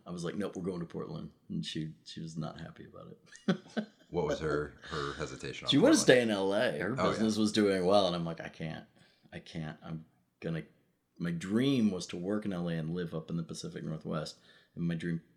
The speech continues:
Speaker 1: pretty much came true, minus the private jet
Speaker 2: Right.
Speaker 1: flying back and forth.
Speaker 2: Oh, it's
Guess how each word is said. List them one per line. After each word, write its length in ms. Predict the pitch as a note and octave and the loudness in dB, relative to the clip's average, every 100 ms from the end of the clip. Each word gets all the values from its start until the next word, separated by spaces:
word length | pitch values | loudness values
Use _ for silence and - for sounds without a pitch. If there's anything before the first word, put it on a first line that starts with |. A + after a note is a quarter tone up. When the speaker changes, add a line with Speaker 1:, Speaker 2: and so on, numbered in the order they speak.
| _ - | _ -6
Speaker 1:
pretty 220 | - G#2 | -2 -2
much 280 | F#2 D#2 - | -2 -4 -6
came 220 | - E2 | -6 -4
true, 300 | D#2+ F#2+ E2+ | -4 -4 -2
minus 320 | D#2 D#2+ D#2+ - | -2 -4 -4 -8
the 200 | D#2 D#2 | -10 -12
private 380 | - D#2+ D2 | -8 -6 -6
jet 260 | - C#2+ - _ _ - | -10 -10 -10 _ _ -12
Speaker 2:
Right. 80 | - | -6
Speaker 1:
flying 220 | D#2+ - | -6 -6
back 260 | - - | -12 -12
and 100 | - | -14
forth. 200 | - - D#3 | -12 -8 -6
Speaker 2:
Oh, 220 | G#3+ D3 - _ _ | -6 -8 -14 _ _
it's 240 | - - | -18 -16